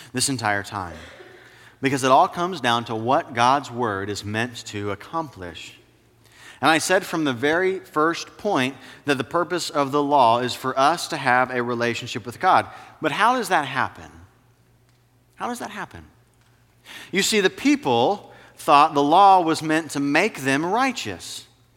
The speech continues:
If you followed all the rules,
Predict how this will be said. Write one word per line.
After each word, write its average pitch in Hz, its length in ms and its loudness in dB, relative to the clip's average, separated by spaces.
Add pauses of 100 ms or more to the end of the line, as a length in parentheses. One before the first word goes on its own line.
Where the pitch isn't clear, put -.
(240)
If 123 140 -12
you 151 100 -2
followed 160 580 4
all 156 280 6
the 190 80 0
rules, 135 800 -2